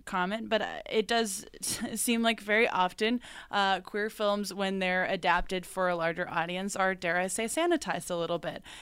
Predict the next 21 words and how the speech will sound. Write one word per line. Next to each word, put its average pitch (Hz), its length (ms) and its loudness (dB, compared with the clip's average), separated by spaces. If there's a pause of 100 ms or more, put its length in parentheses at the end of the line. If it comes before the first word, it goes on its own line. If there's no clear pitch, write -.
(140)
and 180 320 -2
straight 185 340 -4
actors 196 560 -2
are 196 600 0
cast 214 380 -4
in 220 100 -4
queer 233 220 -4
roles. 247 240 -2
I, 196 200 -2
I'm 185 480 -6
fairly 294 600 0
certain, 208 400 -2
I 196 80 0
think, 247 260 -4
uh, 190 360 4 (280)
if - 160 -6
my 196 140 0
research 208 540 -2
didn't 180 280 -4
fail 165 300 -2
me, 165 260 -2